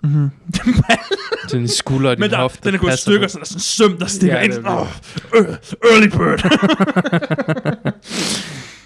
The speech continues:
Speaker 1: <laughs>
Speaker 2: Ja, okay. Mit, mit ritual, det er sådan
Speaker 1: Ja,
Speaker 2: noget
Speaker 1: ja. Altid stilhed.
Speaker 2: En time, to timer efter jeg er gået i seng, slukker jeg lidt elektronik.
Speaker 1: <laughs>
Speaker 2: Altså, jeg er sådan, jeg skal gerne have brændt min
Speaker 1: Men, men det,
Speaker 2: nethinder
Speaker 1: jeg,
Speaker 2: godt af.
Speaker 1: jeg vil så sige,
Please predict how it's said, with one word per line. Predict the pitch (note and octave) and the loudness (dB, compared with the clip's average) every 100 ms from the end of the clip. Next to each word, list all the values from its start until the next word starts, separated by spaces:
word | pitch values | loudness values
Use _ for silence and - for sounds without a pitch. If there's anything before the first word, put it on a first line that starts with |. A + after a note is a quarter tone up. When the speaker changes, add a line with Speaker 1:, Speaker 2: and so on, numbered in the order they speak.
| - - | -20 -10
Speaker 1:
<laughs> | C#3+ | -2
Speaker 2:
Ja, | C#3+ D3 | 0 2
okay. | - C#3+ | 0 2
Mit, | F3+ F3 | 4 6
mit | G3 G3+ | 6 4
ritual, | D3 - D#3+ D3 | 0 2 2 2
det | C#3 | 0
er | |
sådan | - C#3+ | -2 0
Speaker 1:
Ja, | |
Speaker 2:
noget | C3+ B2+ A#2+ | 2 2 2
Speaker 1:
ja. | B2 C3 - - - | -2 -6 -20 -20 -6
Altid | F3+ E3 | -4 -4
stilhed. | C#3+ C3 C3+ - | -8 -10 -10 0
Speaker 2:
En | D#3 | 0
time, | D3+ G3 G#3 G3+ F#3+ - | 2 4 6 6 2 -2
to | A#3 G#3+ | 0 2
timer | - F3+ - | 4 2 2
efter | F3 - C#3+ | 0 0 0
jeg | |
er | A#2+ | 2
gået | B2 A#2+ | 0 0
i | |
seng, | C3+ B2+ C#3 | -2 -2 -6
slukker | - C#3 B2+ | -2 0 2
jeg | A#2 | 0
lidt | A#2 G#2 | -2 -4
elektronik. | - A2+ - A#2 A2 - - | -6 -6 -6 -4 -2 -2 -4
Speaker 1:
<laughs> | - C3 | -4 -2
Speaker 2:
Altså, | C3+ D3+ | 0 4
jeg | D3+ | 4
er | |
sådan, | D#3+ E3+ C3+ B2+ - | 4 0 -2 -6 -2
jeg | D3 - | -2 -2
skal | - D3+ D#3+ | 0 0 0
gerne | D3 C3 C3+ C#3+ - | 0 0 0 -4 -8
have | B2 | -6
brændt | B2+ B2+ B2+ | -4 -4 -2
min | D#3+ | 0
Speaker 1:
Men, | C3 | 0
men | C#3 | 0
det, | |
Speaker 2:
nethinder | F#3 G#3 G#3 | 0 0 -2
Speaker 1:
jeg, | G#3+ - | -4 -2
Speaker 2:
godt | B2+ | -2
af. | B2 A2+ | 0 0
Speaker 1:
jeg | F#3 | 0
vil | F#3+ | -2
så | F#3+ | -2
sige, | F3+ E3+ E3 | -2 -2 -2